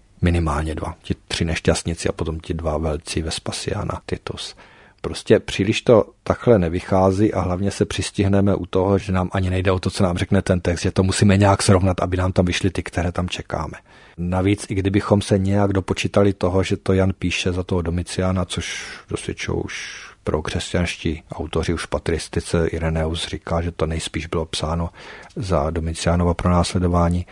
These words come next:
tak zní divně ta formulace, že teď vládne ten šestý, pak přijde sedmý a pak přijde jeden z těch sedmi znova. Dobře, Jan to píše za toho osmého, za toho Domiciána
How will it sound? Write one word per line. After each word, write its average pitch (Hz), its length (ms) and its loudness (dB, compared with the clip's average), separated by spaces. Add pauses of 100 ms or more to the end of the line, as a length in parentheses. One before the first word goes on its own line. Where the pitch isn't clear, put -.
(400)
tak - 340 -10
zní 104 360 -2
divně 101 400 -2
ta 104 160 2
formulace, 104 720 0
že 104 220 2 (520)
teď 104 220 0
vládne 107 320 4
ten 82 160 -4
šestý, 107 720 -2 (580)
pak 95 140 2
přijde 107 300 2
sedmý 98 320 -4 (140)
a - 80 2
pak - 220 -4
přijde 98 360 -2 (100)
jeden 90 220 2
z - 100 -14
těch - 300 -6 (160)
sedmi 80 500 -6
znova. 82 340 -6 (480)
Dobře, 90 280 -2
Jan 90 120 -2
to - 80 0
píše - 280 2
za 90 160 2
toho 98 180 2
osmého, 90 440 -6
za 98 100 -2
toho 101 180 2
Domiciána 90 680 -2